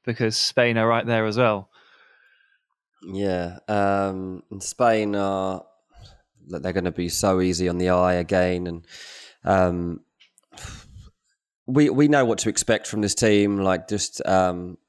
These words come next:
Speaker 2: the way that they're taught to play football hasn't changed.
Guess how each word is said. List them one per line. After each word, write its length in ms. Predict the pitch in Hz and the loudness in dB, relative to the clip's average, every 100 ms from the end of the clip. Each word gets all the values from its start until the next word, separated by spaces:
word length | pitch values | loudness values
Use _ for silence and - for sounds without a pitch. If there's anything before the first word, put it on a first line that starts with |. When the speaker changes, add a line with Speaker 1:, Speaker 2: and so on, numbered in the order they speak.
| _ _ _ _ _ _ - _ _ _ - | _ _ _ _ _ _ -20 _ _ _ -14
Speaker 2:
the 80 | |
way 300 | 95 101 101 | -6 2 2
that 220 | 92 - - | 2 -6 -4
they're 140 | 90 | -4
taught 280 | - 98 - | -4 -10 -10
to 100 | - | -6
play 200 | 95 87 | -4 -4
football 500 | - 117 - 107 98 | -2 -4 -2 -2 -2
hasn't 300 | 95 85 90 | -2 -6 -8
changed. 680 | - 110 104 101 101 101 - | 0 2 2 -2 -4 -8 -12